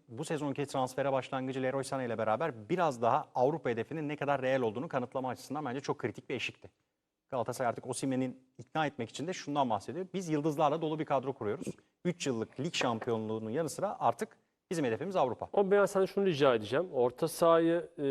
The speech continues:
Speaker 2: yapabilir misin? Yani Hakan'a nasıl yapacaksın? Nasıl oluyor?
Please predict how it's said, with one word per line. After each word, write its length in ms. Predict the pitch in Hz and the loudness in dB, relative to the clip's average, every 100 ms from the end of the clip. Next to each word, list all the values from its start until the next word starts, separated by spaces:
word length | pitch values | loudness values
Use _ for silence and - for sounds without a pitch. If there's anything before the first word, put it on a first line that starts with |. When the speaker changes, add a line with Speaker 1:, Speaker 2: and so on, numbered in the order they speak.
| 135 127 120 | 2 2 2
Speaker 2:
yapabilir 420 | 123 156 165 233 | 2 2 0 0
misin? 320 | 208 - 101 | -2 -6 -2
Yani 180 | 107 117 | 2 2
Hakan'a 300 | 123 - 143 | 2 2 0
nasıl 160 | 160 - | 0 -2
yapacaksın? 640 | - 101 - 147 165 - - | -4 -6 -6 -8 -8 -14 -10
Nasıl 240 | 123 - 104 | -8 -6 -8
oluyor? 280 | 95 143 | -6 -8